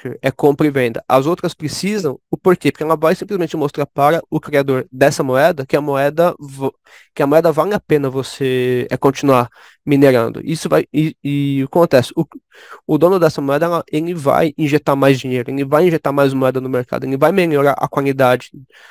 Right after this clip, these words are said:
dos blocos dele. Ah, não vai longe. A Ethereum começou assim,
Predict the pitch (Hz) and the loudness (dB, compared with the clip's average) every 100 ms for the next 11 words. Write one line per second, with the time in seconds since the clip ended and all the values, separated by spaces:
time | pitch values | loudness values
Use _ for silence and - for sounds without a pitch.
0 | _ - 151 139 123 - 127 123 123 _ | _ -4 -2 2 0 0 -6 -6 -6 _
1 | _ _ _ _ - 233 - _ _ _ | _ _ _ _ -2 -2 -4 _ _ _
2 | _ 185 185 247 208 208 147 - _ _ | _ -4 -2 0 0 0 -2 -8 _ _
3 | _ - 135 - 202 262 277 214 - 131 | _ -2 -2 0 -4 -4 -4 -4 -2 -2
4 | - 120 | -4 -10